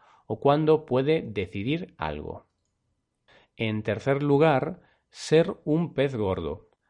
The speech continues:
referido a una persona importante, influyente y generalmente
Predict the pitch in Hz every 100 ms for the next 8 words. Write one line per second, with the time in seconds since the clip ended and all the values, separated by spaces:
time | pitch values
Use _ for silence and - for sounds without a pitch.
0 | _ - 113 160 165 165 160 127 131 101
1 | 117 143 120 101 - 135 160 - 101 92
2 | 90 90 107 147 160 127 131 175 _ _
3 | _ 185 190 180 147 127 143 120 117 113
4 | 120 - 117 92 - 95 87 101 156 156
5 | 175 151 85 82